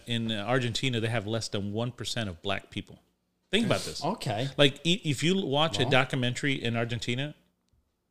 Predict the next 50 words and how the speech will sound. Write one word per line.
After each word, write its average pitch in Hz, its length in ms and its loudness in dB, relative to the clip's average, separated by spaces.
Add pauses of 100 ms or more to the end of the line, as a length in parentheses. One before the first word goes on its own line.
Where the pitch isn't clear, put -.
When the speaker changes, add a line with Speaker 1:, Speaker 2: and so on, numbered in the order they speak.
(540)
Speaker 1:
th-, 143 180 0
there's 135 300 4
less 123 260 2
than 107 220 0
one 123 240 -2
percent. 113 360 -6 (680)
<laughs> - 640 -20
That's 208 200 2
crazy. 135 500 2 (300)
Speaker 2:
Like 113 160 -2
I 131 80 6
said, 117 400 4
this 147 180 6
country 139 480 2
has 120 480 2 (220)
the 113 100 -4
whole 139 300 6
world 117 720 4
Speaker 1:
Here 156 100 4
you 139 60 8
Speaker 2:
coming. 117 260 4
Speaker 1:
go. 98 40 0
Here 135 100 6
you 123 60 4
go. 113 60 2
I'm, 147 100 4
I'm 170 60 -2 (120)
gonna 175 80 4
put 139 220 4
a, 123 120 2
uh, 117 180 4
I'm 127 80 -2
gonna 131 100 0 (180)
play 127 220 0
a 104 40 -4
clip 117 420 0
from, 107 320 0
uh, 95 280 -4 (100)
real 117 180 2
quick, - 280 -2
and 98 100 -6
then 107 140 -4
we're 110 140 -2
gonna 101 200 -6
go. 104 280 -2
We're 110 140 -6
gonna 110 160 -6
go 98 100 -4
have 90 220 -6
dinner, 107 260 -2